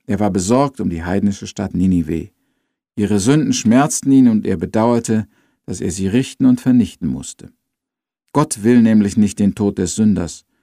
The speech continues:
sondern seine Buße, Umkehr, sein Heil und Leben. Gott liebt die Heiden und hat eine Botschaft für sie. Wir Christen kennen diese Botschaft. Es ist das Evangelium.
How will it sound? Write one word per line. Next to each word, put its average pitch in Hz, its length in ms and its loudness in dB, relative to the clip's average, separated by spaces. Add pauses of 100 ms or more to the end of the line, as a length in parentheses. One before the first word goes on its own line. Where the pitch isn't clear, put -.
(360)
sondern 101 500 0 (180)
seine 98 300 0
Buße, 110 500 -4 (140)
Umkehr, 120 580 -2 (400)
sein 104 380 -2
Heil 104 380 0 (260)
und 104 180 0
Leben. 98 480 -2 (960)
Gott 147 180 2
liebt 151 280 -2
die 107 120 0
Heiden 117 360 2
und 120 120 0
hat 117 120 -4
eine 113 180 2
Botschaft 90 480 -4
für 98 120 -4
sie. 80 360 -10 (560)
Wir 104 140 -2
Christen 160 380 0
kennen 143 240 4
diese 90 220 0
Botschaft. 80 640 -8
Es 101 140 -8
ist 113 160 -6
das 107 140 -2
Evangelium. 90 680 -4